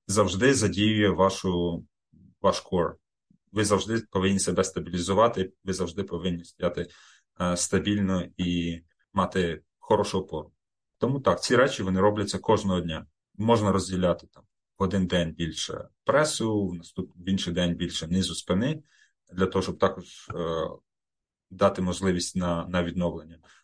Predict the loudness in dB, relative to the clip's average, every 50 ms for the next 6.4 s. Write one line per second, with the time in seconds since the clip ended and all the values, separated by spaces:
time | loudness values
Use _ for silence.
0 | _ _ 0 2 2 4 4 2 2 4 4 4 4 4 2 2 0 0 0 -2
1 | -6 -8 _ _ _ -4 -2 0 0 0 2 2 2 2 2 0 2 2 4 4
2 | 2 0 -6 -10 -6 0 2 4 4 4 2 -2 -4 -4 -6 -6 -10 -18 -20 -20
3 | -20 -18 -8 -2 2 2 2 2 0 -4 -4 0 2 2 2 2 2 -2 -6 -6
4 | -4 0 0 0 0 2 -2 -4 -4 -6 -16 -20 _ -20 -12 -4 -2 0 0 2
5 | 4 4 4 4 2 0 0 2 2 2 2 0 -2 -4 -4 -2 -2 -2 -2 -4
6 | -8 -12 -14 -8 -6 -6 -6 -6